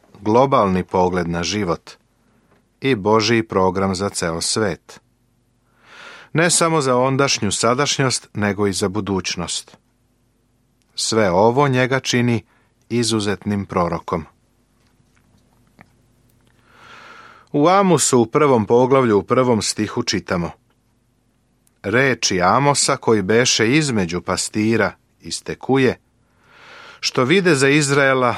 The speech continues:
za vremena Ozije cara Judinog i za vremena Jerovoama sina Joasovog cara Izraelovog, dve godine pre Trusa.” Tekuja je bila Amosovo rodno mesto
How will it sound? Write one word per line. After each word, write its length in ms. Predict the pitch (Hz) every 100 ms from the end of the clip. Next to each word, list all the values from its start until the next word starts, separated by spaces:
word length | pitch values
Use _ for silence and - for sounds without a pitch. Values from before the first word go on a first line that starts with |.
| -
za 160 | 113
vremena 480 | 107 120 120 101 98
Ozije 400 | 110 117 120 95
cara 300 | - 104 90
Judinog 540 | 82 117 127 127 120
i 60 | 98
za 140 | 90
vremena 440 | 87 98 113 104 87
Jerovoama 800 | 82 101 95 85 107 117 110 98
sina 380 | - 113 104 87
Joasovog 680 | 80 113 113 - 104 92 -
cara 300 | - 92 82
Izraelovog, 800 | 117 117 120 104 98 92 87 - _ _ _ _ _ _ _ _
dve 200 | 131 151
godine 400 | 117 127 123 110
pre 340 | - 101 92 - _
Trusa.” 460 | - 131 113 - 82 - _ _ _ _ _ _ _ _ _ _ _ _ _ _ _ _ _ _ _
Tekuja 480 | 113 110 - 156 131
je 180 | 101
bila 420 | 90 110 120 113 123
Amosovo 480 | 120 110 - 107
rodno 320 | 107 110 107 104
mesto 500 | 120 117 - 92